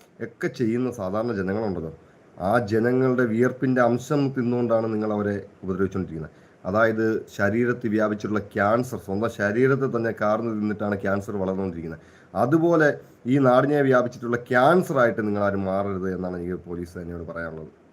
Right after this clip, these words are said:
കാരണം ഈ ജനങ്ങളുടെ, ഈ നാടിൻ്റെ, ഈ ജനങ്ങളുടെ ജീവനും സ്വത്തിനും ഒക്കെ സംരക്ഷണം നൽകുന്നവരാണ് പോലീസുകാരെന്നാണ്, ആ, ഒരു, ആ, സംസാരം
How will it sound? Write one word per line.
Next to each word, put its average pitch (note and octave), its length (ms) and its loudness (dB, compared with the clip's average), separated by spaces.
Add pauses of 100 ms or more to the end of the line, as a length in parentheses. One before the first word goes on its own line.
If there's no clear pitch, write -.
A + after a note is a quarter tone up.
(600)
കാരണം A#2 240 -2 (1040)
ഈ - 20 4 (340)
ജനങ്ങളുടെ, C#3+ 460 4 (140)
ഈ - 20 4 (160)
നാടിൻ്റെ, C#3+ 420 2 (500)
ഈ C#3+ 40 2 (160)
ജനങ്ങളുടെ C3+ 440 2 (220)
ജീവനും C3 340 2
സ്വത്തിനും B2 280 -2
ഒക്കെ A#2+ 180 -4
സംരക്ഷണം A#2+ 420 -4
നൽകുന്നവരാണ് A#2+ 580 2
പോലീസുകാരെന്നാണ്, A2 680 -2 (680)
ആ, G2+ 40 -2 (340)
ഒരു, A#2+ 140 0 (580)
ആ, G#2 40 0 (760)
സംസാരം B2+ 480 0